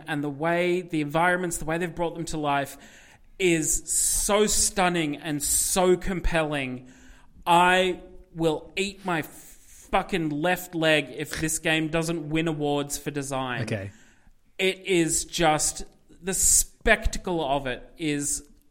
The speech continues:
Speaker 1: incredible. I cannot believe the achievement they've made with this. For that, like, that reason alone is worth playing this game, is just the, you know, these scenes where you're running through these environments. You've got Francis just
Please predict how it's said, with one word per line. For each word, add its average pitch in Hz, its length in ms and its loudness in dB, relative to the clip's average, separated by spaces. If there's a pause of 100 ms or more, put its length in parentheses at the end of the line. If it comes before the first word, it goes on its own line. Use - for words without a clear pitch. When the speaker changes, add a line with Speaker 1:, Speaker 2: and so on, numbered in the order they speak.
(240)
Speaker 1:
incredible. 156 1040 -4 (520)
I 156 140 0
cannot 196 540 0
believe 156 500 0
the 147 140 -2
achievement 147 520 -4
they've 143 180 -6
made 131 260 -6
with 131 160 -14
this. 123 320 -8 (540)
For - 220 -2
that, 190 340 2
like, 156 360 -2
that 196 280 4
reason 170 320 0
alone 147 640 -2
is 143 240 -10
worth 139 300 -2
playing 135 300 -4
this 127 180 -8
game, 123 340 -6
is 135 280 -10
just - 500 -4
the, 143 100 -4
you 139 280 -6
know, 135 140 -4
these 147 240 -4
scenes 180 440 -2
where 165 100 0
you're 139 140 0
running 165 400 0
through 165 200 -2
these 151 180 -2
environments. 139 840 -2 (480)
You've 135 220 -6
got 135 360 0
Francis 160 520 2
just 151 260 -6